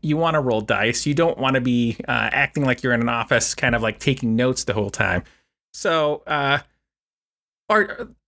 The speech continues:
as any good D M will, they listened <laughs> and they kinda changed things up. But I don't know. Kind of things went in the opposite direction now, and we, we're in this dungeon crawl where there's multiple floors to this dungeon,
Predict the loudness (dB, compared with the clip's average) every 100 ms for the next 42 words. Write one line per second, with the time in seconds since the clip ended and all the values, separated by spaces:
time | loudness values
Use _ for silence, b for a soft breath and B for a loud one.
0 | 0 2 0 0 -2 0 0 2 2 0
1 | -2 -6 _ -2 0 2 0 0 -2 -4
2 | -8 -8 -4 -4 -2 0 2 0 -4 0
3 | 0 2 0 -2 0 -2 0 0 -2 0
4 | 0 -2 _ _ _ _ -4 0 0 -2
5 | _ _ _ _ -4 -2 0 0 0 -2
6 | -2 0 0 0 -4 0 0 0 -2 0
7 | 2 0 0 -2 0 0 0 0 0 0
8 | 2 0 0 -4 -6 -8 -2 -2 0 -2
9 | 0 0 0 -4 -8 -4 -2 0 0 0
10 | -2 _ _ _ _ _ -2 0 0 0
11 | 0 -2 -2 0 0 0 -4 -2 0 2
12 | 0 -2 -2 0 0 2 0 -2